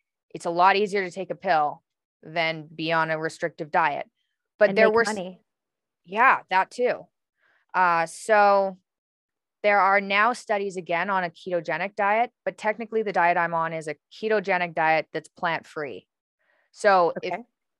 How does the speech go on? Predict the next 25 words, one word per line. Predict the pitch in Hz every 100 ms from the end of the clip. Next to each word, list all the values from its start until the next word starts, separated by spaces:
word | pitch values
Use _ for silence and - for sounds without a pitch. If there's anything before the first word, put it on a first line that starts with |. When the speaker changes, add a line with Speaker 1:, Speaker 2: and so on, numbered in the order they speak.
| _
Speaker 1:
yeah, | 165 175 147 -
well, | 131 135 -
I, | 170
I'm | 165
in, | 160 151 151 _ _ -
because | 160 180
it's | 170 -
so | 180 156
high | 160 156
fat | 160 151
and | -
everything, | 151 151 151 151
if | 160
you | 175
just | 185 180
eat | - 165 156
meat, | 147 143
you're, | 151 156 -
you, | 160 147 -
you're | 165
in | 160
ketosis | - 165 147 147 151 147
all | 143
the | -
time. | - 92